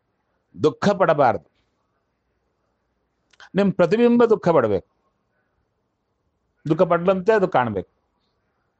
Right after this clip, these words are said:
ಹೇಗ್ ಸಾಧ್ಯ? ಅವಾಗ ಹೇಳ್ತಾರೆ, ನಾನು ಒಳಗೆ ದುಃಖ ಪಡದಿದ್ದರೂ ದುಃಖ ಪಟ್ಟಂತೆ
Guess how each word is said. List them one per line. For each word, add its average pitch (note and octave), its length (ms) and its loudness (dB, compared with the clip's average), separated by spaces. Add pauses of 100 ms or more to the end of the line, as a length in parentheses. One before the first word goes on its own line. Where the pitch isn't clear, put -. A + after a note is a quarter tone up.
(1040)
ಹೇಗ್ G3+ 240 -2
ಸಾಧ್ಯ? G#2 260 -4 (1000)
ಅವಾಗ G2 220 2
ಹೇಳ್ತಾರೆ, A#2 440 0 (1040)
ನಾನು D#3+ 540 0 (300)
ಒಳಗೆ F#3+ 420 2
ದುಃಖ - 240 -4 (180)
ಪಡದಿದ್ದರೂ D3+ 800 0 (440)
ದುಃಖ D3 360 -4 (160)
ಪಟ್ಟಂತೆ G#3 720 -2